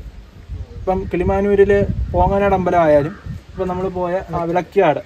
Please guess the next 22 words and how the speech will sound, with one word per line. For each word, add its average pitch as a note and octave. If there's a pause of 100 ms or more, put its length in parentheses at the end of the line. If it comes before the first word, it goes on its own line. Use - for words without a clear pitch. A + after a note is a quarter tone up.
വിളക്യാട് F#3
അമ്പലമായാലും, D#3+ (800)
ഒക്കെ A3+
ഈ A3
ദർപ്പണയക്ഷി, F#3
അത് E3
സുന്ദരയക്ഷിയെ F#3 (180)
കാണാൻ E3+
പറ്റുന്നു. C#3 (600)
അപ്പൊ G3
എനിക്ക് G#3+
തോന്നുന്നു B3+
ഇവിടെ A3
ഒരു, G#3 (280)
ആ, D#3+
എന്താണ്, D#3 (140)
താന്ത്ര-, F#3+
മാന്ത്രികമായ G#3+ (180)
ഒരു E3+
പാരമ്പര്യം E3+ (600)
ക്ഷേത്രത്തിന് F3
കാണുമായിരുന്നതാണ്. D3